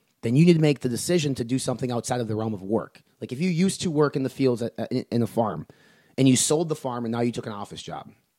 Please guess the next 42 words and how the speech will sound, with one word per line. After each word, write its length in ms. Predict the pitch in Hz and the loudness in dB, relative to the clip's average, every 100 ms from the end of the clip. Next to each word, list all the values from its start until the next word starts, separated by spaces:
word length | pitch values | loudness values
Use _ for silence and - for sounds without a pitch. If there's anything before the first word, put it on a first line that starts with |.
| - | -2
yes, 280 | 185 202 151 | 0 2 0
your 100 | 139 | -2
life 220 | 135 123 | -2 -4
is 80 | 104 | -8
different. 340 | 107 82 80 _ _ _ _ _ | -8 -12 -18 _ _ _ _ _
You 120 | 120 | -4
need 140 | 151 151 | -2 0
to 60 | |
make 260 | 147 143 - | -2 -4 -6
an, 240 | 131 123 - | -6 -6 -6
uh, 140 | 123 - | -4 -2
an 140 | 117 | 0
effort 380 | 139 180 151 139 _ _ _ _ | 0 2 2 0 _ _ _ _
to 120 | - 123 | -6 -4
kind 180 | 135 | -2
of 180 | 123 117 _ _ _ _ _ - | -4 -6 _ _ _ _ _ -6
adapt 440 | 120 156 147 - | 2 4 4 2
and 120 | 127 131 | 0 0
make 300 | 131 - - - | 0 -4 -16 -6
sure 220 | - 135 | 0 2
that 80 | 120 | 2
you 60 | |
have 80 | 131 | 2
that 100 | - | 2
physical 300 | 139 123 127 | 0 0 -2
activity 300 | 120 139 120 | 0 0 0
back 220 | 117 113 | 0 -2
in 60 | 113 | -4
your 100 | 110 | 0
life. 320 | 160 190 170 - - _ _ _ | 0 0 -2 -12 -20 _ _ _
And 120 | 139 151 | -4 2
also, 280 | 185 190 | 2 4
when 100 | 170 | 4
we 60 | 147 | 4
were 80 | 131 | 2
younger, 300 | 120 120 123 | 0 -2 -4
the 120 | 131 | -4
types 320 | - 131 110 | -2 -2 -2
of 80 | 117 | -8
food 220 | - 117 | -6 -6
that 160 | 98 - | -8 -10
we, 280 | 95 90 | -10 -12